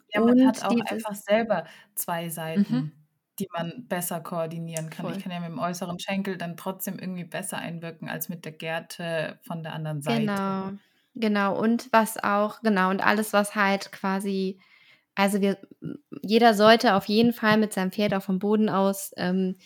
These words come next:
Speaker 2: daran arbeiten, dass man weggehen kann von der Begrenzung, also dass man nicht nur auf
Speaker 1: Mhm.
Speaker 2: dem Hufschlag ist, sondern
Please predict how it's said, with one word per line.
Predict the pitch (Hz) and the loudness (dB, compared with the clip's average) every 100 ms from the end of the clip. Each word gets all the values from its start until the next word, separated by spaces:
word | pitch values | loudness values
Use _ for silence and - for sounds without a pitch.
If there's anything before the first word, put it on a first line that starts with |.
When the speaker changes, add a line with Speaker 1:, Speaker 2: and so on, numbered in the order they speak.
| - - - _ _ - | -20 -20 -20 _ _ -8
Speaker 2:
daran | 196 196 190 | 2 4 4
arbeiten, | - 202 196 190 175 | 4 6 4 4 2
dass | 190 190 | -2 -2
man | 190 185 | -2 0
weggehen | 190 202 - - 190 190 | 2 0 -2 -4 0 0
kann | 190 - 190 190 | -2 -4 -2 -2
von | - 190 185 | -2 0 2
der | 185 175 175 185 _ _ | 2 0 -2 -6 _ _
Begrenzung, | 185 190 190 262 - 302 285 | -8 0 2 2 2 2 2
also | 180 165 | 0 -2
dass | 170 170 | -4 -4
man | 180 180 | -2 -2
nicht | 202 - | -2 0
nur | 220 240 240 | 2 6 4
auf | 220 | 4
Speaker 1:
Mhm. | |
Speaker 2:
dem | 220 | 2
Hufschlag | 254 262 226 214 | 0 0 -2 -2
ist, | - 214 | -2 -6
sondern | 185 175 190 180 170 | -2 -2 -2 -2 -6